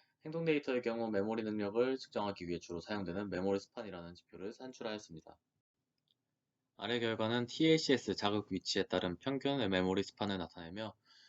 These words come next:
피쓰리 위치의 실제 자극 인가 시 시험 조건 대비 메모리 스판이 통계적으로 유의미하게 증가하는 것을 확인할 수 있었습니다. 다음 결과는 자극 위치에 따른 이알피 분석 결과를 나타내며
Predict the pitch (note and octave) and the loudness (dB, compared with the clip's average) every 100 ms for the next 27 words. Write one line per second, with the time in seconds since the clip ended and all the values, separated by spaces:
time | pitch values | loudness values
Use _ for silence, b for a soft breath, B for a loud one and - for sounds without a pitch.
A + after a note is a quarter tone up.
0 | B _ - D#3+ E3 D#3+ C#3+ B2 C3 A#2+ | B _ -12 -8 -2 0 2 2 4 4
1 | D3 C3+ C3 A2+ G#2+ G#2+ G2 G2 G2+ G2 | 4 4 4 4 2 2 2 2 2 0
2 | C#3 C#3 C3+ A#2 G#2+ G#2+ F#2+ F2 A#2 C3+ | 0 -2 0 2 2 2 0 2 4 4
3 | G#2 F#2+ F#2+ F#2+ - E2+ E2 B2+ A#2+ G#2 | 4 2 2 0 -4 -6 -6 -2 -2 -2
4 | G2 F#2+ F2 F#2 F#2 F2 E2+ G#2 - F#2 | -2 -2 -2 -2 -2 -2 -4 -8 -8 -10
5 | F#2 F2+ F2 - - A#2+ C3 C3 A#2+ - | -8 -8 -8 -14 -8 -8 -6 -6 -6 -6
6 | F2+ - - E2+ D#2+ D#2+ - _ _ _ | -10 -10 -12 -12 -12 -14 -16 _ _ _
7 | _ _ _ _ _ B B - _ - | _ _ _ _ _ B B -20 _ -20
8 | _ - F#3 G#3+ - - B2 B2+ B2 A#2+ | _ -20 -18 -18 -20 -2 0 2 4 6
9 | A#2+ A#2 A#2 A2+ A2 G2+ - A2 - G#2 | 4 4 4 4 4 0 -2 -2 0 2
10 | G2+ G2+ G#2+ G#2+ - G#2 G2+ G2+ F#2+ G2 | 2 2 2 0 -6 -6 -4 -2 0 0
11 | F#2 E2+ F#2+ E2+ F#2+ G#2+ | -2 -6 -8 -8 -8 -8